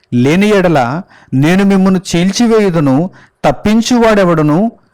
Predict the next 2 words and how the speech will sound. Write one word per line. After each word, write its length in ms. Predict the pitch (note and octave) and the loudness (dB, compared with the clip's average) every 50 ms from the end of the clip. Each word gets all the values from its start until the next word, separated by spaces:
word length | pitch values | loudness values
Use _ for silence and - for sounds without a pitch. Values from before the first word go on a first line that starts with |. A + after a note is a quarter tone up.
| _ _ _ - A#2+ | _ _ _ -4 -2
లేకపోవును." 1160 | A#2 A2+ A#2+ C3+ C#3+ - D#3+ D3 - D3+ C#3 C3 C3 B2+ B2 B2 B2+ B2+ B2+ A#2+ A2+ A2 - - G2 G#2+ - _ _ _ _ _ _ _ _ _ _ _ _ _ _ _ _ _ _ _ _ _ _ _ _ _ _ _ _ - | 0 0 0 0 -2 -2 -4 -4 -2 -2 -2 -2 -2 -4 -4 -4 -4 -6 -6 -8 -10 -14 -16 -20 -20 -20 -20 _ _ _ _ _ _ _ _ _ _ _ _ _ _ _ _ _ _ _ _ _ _ _ _ _ _ _ _ -6
తప్పించువాడుండడు, 1400 | D3+ D3 - - A3 A3+ A3+ - - A3+ G#3+ G#3+ G#3+ G#3 G#3 G3+ G3 G3+ F#3+ F#3 F#3+ F3 D3+ A#2 A2 - - | -6 -6 -4 -2 -2 -2 -2 0 0 0 2 2 2 2 0 0 0 0 0 0 0 0 -2 -2 -6 -8 -14